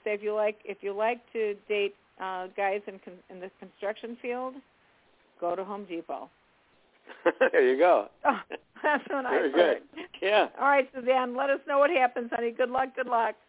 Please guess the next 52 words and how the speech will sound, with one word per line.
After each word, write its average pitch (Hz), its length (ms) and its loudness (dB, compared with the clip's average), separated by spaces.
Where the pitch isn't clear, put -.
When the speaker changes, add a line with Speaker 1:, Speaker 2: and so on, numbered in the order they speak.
Speaker 1:
All 233 80 2
right, 226 200 4
Dave, 226 80 2
Speaker 2:
You 220 80 10
know, 185 80 6
Speaker 1:
we're 220 80 0
Speaker 2:
can 233 80 2
Speaker 1:
gonna 208 100 6
Speaker 2:
I, - 40 0
Speaker 1:
move 220 120 -8
on 226 80 -2
Speaker 2:
can 202 80 4
Speaker 1:
to 190 60 6
Speaker 2:
I, 208 120 6
Speaker 1:
our 208 60 -8
Speaker 2:
can 226 120 -8
I 254 40 -2
Speaker 1:
next 202 140 4
Speaker 2:
mention 202 280 4
Speaker 1:
caller. 254 120 -2
Speaker 2:
something 185 340 0
about 160 320 0
that, 151 220 -2
Jorianne? 151 560 0
Um, 131 220 -4
which, - 120 -10
what 160 160 0
you 302 60 8
Speaker 1:
Oh, 294 60 6
Speaker 2:
just 151 80 2
Speaker 1:
go 254 100 6
Speaker 2:
said 151 60 6
Speaker 1:
ahead, 123 160 4
Speaker 2:
is 120 40 -8
very 135 220 4
Speaker 1:
please. - 100 -6
Speaker 2:
something 175 420 2
you 147 160 -14
just 156 200 0
said 147 160 4
there 120 220 6
is 107 120 0
very 139 220 2
important. 117 440 -4
Um, 123 360 4
I 143 120 2
always 175 240 4
tell 143 120 4
clients 131 560 -2
that, 123 260 0
you 131 60 -8
know, 113 260 -4